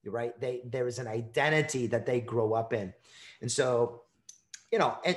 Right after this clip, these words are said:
and to be fair, you know, there, there's, I've said this all along, I always get people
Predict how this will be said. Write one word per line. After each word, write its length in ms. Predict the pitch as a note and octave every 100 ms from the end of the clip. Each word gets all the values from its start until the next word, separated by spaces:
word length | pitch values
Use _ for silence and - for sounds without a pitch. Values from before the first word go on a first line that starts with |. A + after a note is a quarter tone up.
| D#3
and 160 | D#3+ C#3
to 80 |
be 140 | C3+ B2+
fair, 560 | - F#3+ C#3 A#2+ D3+ - _ - _
you 100 | A#2+
know, 260 | A2+ A2+ A2
there, 220 | B2+ A#2 -
there's, 640 | G#2+ A#2+ A#2+ A2+ - - - - -
I've 120 | A2 -
said 220 | A#2 G2+
this 180 | A2 A#2
all 160 | G2+
along, 260 | F#2+ G#2 G#2
I 180 | G2+ G#2+
always 420 | - A#2+ A#2+ A2
get 280 | A2+ A2+ - _ _ _ _ _
people 440 | C3 A2+ A#2 G#2+